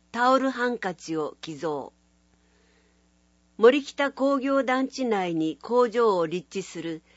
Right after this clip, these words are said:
倉敷紡績株式会社熊本事業所が、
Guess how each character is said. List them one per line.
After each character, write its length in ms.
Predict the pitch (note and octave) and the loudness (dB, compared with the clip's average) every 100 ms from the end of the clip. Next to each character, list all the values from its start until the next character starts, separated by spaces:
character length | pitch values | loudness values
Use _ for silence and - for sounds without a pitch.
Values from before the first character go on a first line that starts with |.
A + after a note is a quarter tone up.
| _ _ | _ _
倉 240 | - B3+ C#4 | 0 0 0
敷 320 | - - B3+ | -6 -6 -2
紡 240 | A3+ A#3+ G#3+ | 2 0 0
績 380 | F#3 - E3 | -8 -6 -8
株 260 | - G3 A3+ | -6 -4 -4
式 320 | A3 - A3+ | -4 -6 -4
会 240 | G3 G3+ E3+ | -2 -2 -4
社 320 | - C#3 - _ _ | -10 -12 -12 _ _
熊 240 | G3+ A3+ | -2 2
本 300 | A3 G#3+ G#3+ | 2 2 0
事 200 | F3 F#3 | -2 -4
業 220 | F3+ F#3+ F#3+ | -2 -4 -4
所 220 | G3 D#3+ | -8 -8
が、 180 | C#3 | -10